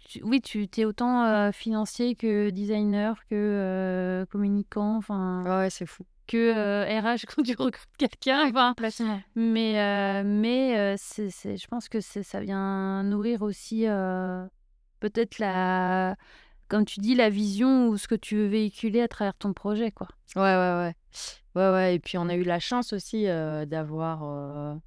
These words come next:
Speaker 2: pas mal de gens qui, qui, qui ont soutenu le projet, dont le mad, euh, où il,
Speaker 1: Ah oui.
Speaker 2: bah voilà, on a,
Speaker 1: Mm.
Speaker 2: on a quand même eu des séances de coaching avec des super coachs, des super personnes qui nous ont, qui nous ont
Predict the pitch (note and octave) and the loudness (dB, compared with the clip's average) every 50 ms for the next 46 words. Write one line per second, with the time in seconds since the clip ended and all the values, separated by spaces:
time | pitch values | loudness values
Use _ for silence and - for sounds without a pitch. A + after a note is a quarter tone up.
0 | - - - - _ - - - - - _ _ _ _ _ _ _ _ _ - | -20 -20 -20 -20 _ -20 -20 -20 -20 -20 _ _ _ _ _ _ _ _ _ -20
1 | - - - - - - - F#3+ F#3+ G3 A3 A#3+ B3 F#3 F3 D#3+ F3+ G#3+ A#3 - | -20 -20 -20 -20 -14 -4 0 2 4 4 4 4 4 4 2 2 2 0 0 0
2 | - F#3 E3+ D#3+ D#3 D#3+ D#3+ D3+ - - - D#3 D#3 D#3 - - D#3 D#3 D3+ - | -2 -4 -2 -2 -2 -2 -4 -4 -8 -10 -8 -8 -8 -8 -8 -6 -6 -6 -6 -6
3 | - - - E3+ E3 D3+ - - - D#3+ D#3 D3 D#3+ F3+ F#3+ G3+ F#3+ F#3 F3 E3 | -10 -6 -6 -6 -6 -6 -8 -8 -6 -6 -4 0 2 4 4 4 2 2 2 2
4 | E3 E3 D#3+ D#3+ E3 E3+ F#3 F#3+ F#3 E3+ E3 D#3+ E3 E3 E3 E3 E3 D#3+ D#3+ A#3+ | 2 2 2 2 4 6 6 4 4 4 2 2 2 2 0 0 -2 -2 2 4
5 | B3+ B3+ B3+ E3 D#3+ D#3+ E3 E3+ F#3 G3 G3 F#3+ F3+ E3 D#3+ D#3+ B3 A#3+ A#3 - | 4 4 4 4 2 2 2 2 4 4 4 4 2 2 2 4 4 4 4 2
6 | - - - - - - - E3+ E3 D#3+ D#3+ - - E3+ E3+ F3 F#3 F#3 F3+ F3 | -2 -14 -20 -20 -16 -8 -4 -2 -2 -2 -2 -2 -2 -2 0 2 2 2 2 0
7 | E3 D3+ D#3+ D#3+ - - E3+ E3 E3 C#3+ E3 D#3+ - - D#3+ - - - G3+ G3 | -2 -2 -4 -4 -4 -4 -4 -4 -2 -2 -4 -6 -6 -6 -8 -6 -4 -2 0 0
8 | G3 G3 G3 F#3+ F3+ E3 D#3+ D#3 D3+ D#3+ D#3+ - - - F#3+ E3 - E3+ D#3+ - | 2 2 2 2 2 2 0 0 -2 -4 -6 -6 -6 -8 -6 -4 -4 -4 -6 -6
9 | - - F3+ F3+ E3 D#3+ D#3 D#3 - - - - - - - - - - - - | -6 -4 -4 -2 -2 -4 -6 -8 -10 -14 -10 -10 -10 -10 -8 -12 -12 -12 -10 -4
10 | - F3 F3+ F3+ F3+ F3 - - E3+ D#3+ D3+ D3 D3 C#3+ - - _ _ _ - | -2 0 2 2 0 -2 -2 -2 -2 -2 0 -2 -4 -8 -10 -18 _ _ _ -20
11 | - - - - - F3+ E3+ D#3 E3 D#3+ D3+ | -20 -20 -16 -6 -4 -2 0 0 0 0 0